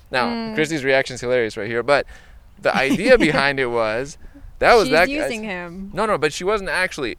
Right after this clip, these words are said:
Speaker 1: Here's the, the message behind it was, she was representing his worst fear in the scenario. Like, "Oh no, I hope I don't get duped."
Speaker 2: Mm.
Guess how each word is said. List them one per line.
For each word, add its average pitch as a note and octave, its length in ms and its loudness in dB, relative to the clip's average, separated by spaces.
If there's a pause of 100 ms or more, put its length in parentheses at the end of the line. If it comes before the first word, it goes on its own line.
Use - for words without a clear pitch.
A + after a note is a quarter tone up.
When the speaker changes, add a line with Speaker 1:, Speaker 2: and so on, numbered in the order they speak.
(120)
Speaker 1:
Here's F3 220 -6
the, C3 240 -2 (280)
the C3 100 -2
message E3 360 -4
behind D3 360 -4
it G#3 60 -2
was, A3 400 -6 (840)
she - 160 -8
was D#3+ 120 0
representing E3+ 520 2
his C#3+ 180 -6
worst D#3 300 0
fear F3 260 0
in C#3 120 -2
the B2+ 60 -6
scenario. A#2+ 540 -2
Like, E2+ 200 -2
"Oh C#3 180 4
no, D#3 200 2
I G#2 100 0
hope C#3 180 0
I B2 80 4
don't B2+ 200 -2
get G#2 260 -4
duped." D#3 360 -2 (400)
Speaker 2:
Mm. G3+ 680 -12